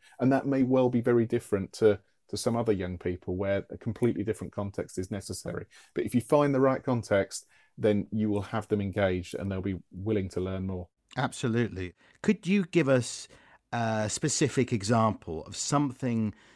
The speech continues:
Speaker 2: you've introduced in your family to keep your daughters engaged with financial education?
Speaker 1: Hmm, good question.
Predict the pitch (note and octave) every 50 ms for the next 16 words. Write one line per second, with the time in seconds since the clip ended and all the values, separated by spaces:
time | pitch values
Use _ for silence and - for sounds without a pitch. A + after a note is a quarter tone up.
0 | _ _ _ - A2+ A2+ A#2 A2+ G2+ A#2+ A#2+ A2 G#2 - - G2 - A#2 A#2 G#2
1 | F#2+ - - - - C3+ A#2+ A2+ A2+ A2 G#2+ G#2 F#2+ - - A#2 G#2+ G#2 G2+ F#2
2 | E2+ D2+ C#2+ C#2 C#2+ - _ _ _ _ _ _ _ _ - - - - - A#2
3 | G2+ - _ - - - G#2+ G#2+ G#2+ G#2 G2+ G2 G2 F#2 F#2 - - A#2 G#2 G#2+
4 | - - G2 E2 F2+ F2+ F2+ E2+ A2 G2+ F#2 F2+ F2+ D#2+ - - - - - _
5 | - F2+ F#2 F#2 F2+ E2+ D#2 - _ _ _ - G#2 G2 G2 F#2 F#2 - - G2+
6 | F2+ E2 F2+ F2 G#2+ G#2 F2+ F2 - - - - - _ _ _ _ _ _ F3+
7 | G#3 A#3 D#3 B2 - F3 F3 - - - F#3+ F#3+ F#3+ - - - - A2+ F#2 F2+
8 | F2